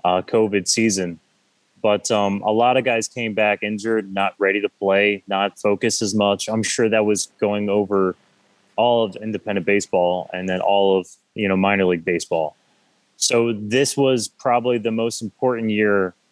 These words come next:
for me to be an absolute, you know, the best I could possibly be. And one of the things that I've always remembered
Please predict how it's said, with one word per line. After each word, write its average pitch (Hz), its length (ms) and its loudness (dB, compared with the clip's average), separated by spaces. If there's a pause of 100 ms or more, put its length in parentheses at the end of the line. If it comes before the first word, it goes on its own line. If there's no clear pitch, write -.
(600)
for 113 120 2
me 113 320 2
to - 180 -4
be 104 280 0
an 98 80 -4
absolute, 104 880 -2 (600)
you 117 100 -4
know, 104 120 0
the 104 120 0
best 110 380 0
I 104 100 2
could 98 180 -8
possibly 98 480 0
be. 85 260 -4 (680)
And 104 360 2
one 127 200 2
of 143 100 2
the 135 100 2
things 117 360 0
that 110 120 2
I've 101 140 0
always 113 420 0
remembered 101 520 0